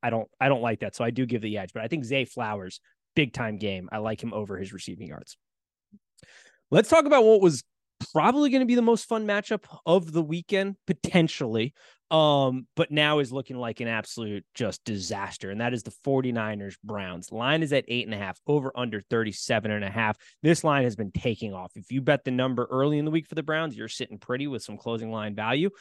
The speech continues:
But Deshaun Watson is most likely not gonna play. And I've gotta say, this is, like, the most perfect epitome of my money is fully guaranteed. I'll play when I wanna play, because apparently he was medically cleared <laughs> last week.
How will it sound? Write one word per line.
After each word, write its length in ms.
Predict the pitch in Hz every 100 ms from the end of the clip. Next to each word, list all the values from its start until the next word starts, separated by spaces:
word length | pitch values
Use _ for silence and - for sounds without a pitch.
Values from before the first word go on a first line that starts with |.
| - - -
But 200 | 165 - _ _
Deshaun 360 | 127 - 143 143
Watson 500 | 127 127 123 135 127
is 260 | 135 123 110
most 440 | 143 160 196 196 -
likely 320 | 151 135 127
not 240 | 117 107
gonna 180 | - 110
play. 300 | 101 117 107
And 140 | - 139
I've 160 | 143
gotta 240 | 127 127 107
say, 380 | - 104 87 - _ _
this 260 | 123 156 -
is, 140 | 175
like, 180 | 165 151
the 80 | 139
most 400 | 127 127 123 - -
perfect 480 | - 143 - 127
epitome 560 | 135 - - 120 123 131
of 220 | 110 107 - _ -
my 280 | 104 131 175
money 260 | 208 202
is 140 | 185 -
fully 220 | 170 160
guaranteed. 600 | 139 135 117 135 123 101 -
I'll 140 | 117 117
play 180 | - 120
when 160 | 104
I 80 | 98
wanna 300 | 95 95 85
play, 180 | - 87
because 300 | 110 123 147
apparently 420 | 139 254 370 370
he 80 | 226
was 160 | 226
medically 400 | 170 185 190 170
cleared 320 | 120 - 175 131
<laughs> 0 |
last 400 | 147 - 190 -
week. 320 | 151 117 -